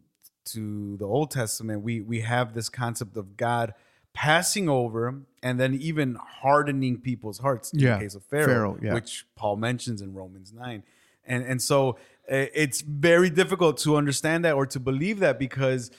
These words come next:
Speaker 1: you, I mean, not believe it in the sense, but really accept to the fact that God would not simply pass over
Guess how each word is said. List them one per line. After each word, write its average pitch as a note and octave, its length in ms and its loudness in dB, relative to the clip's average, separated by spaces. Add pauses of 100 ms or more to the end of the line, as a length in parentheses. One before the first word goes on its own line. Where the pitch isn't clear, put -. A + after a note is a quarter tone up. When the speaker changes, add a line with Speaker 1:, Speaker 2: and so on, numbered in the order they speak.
(260)
Speaker 1:
you, D3+ 380 -2 (200)
I D3+ 60 0
mean, E3 160 -2
not A3 200 2
believe D#3+ 440 0
it C#3 260 2
in C#3+ 120 -8
the C3+ 80 -6
sense, C#3 280 -6
but C3 200 -2
really F3+ 280 -2
accept - 680 -4
to D3 200 -2 (240)
the B2+ 80 -8
fact D3 360 0
that G#2+ 240 -6
God C#3 520 2
would C#3+ 560 4 (760)
not E3 280 0
simply A#3+ 500 0
pass C3 420 0
over A#2 500 -2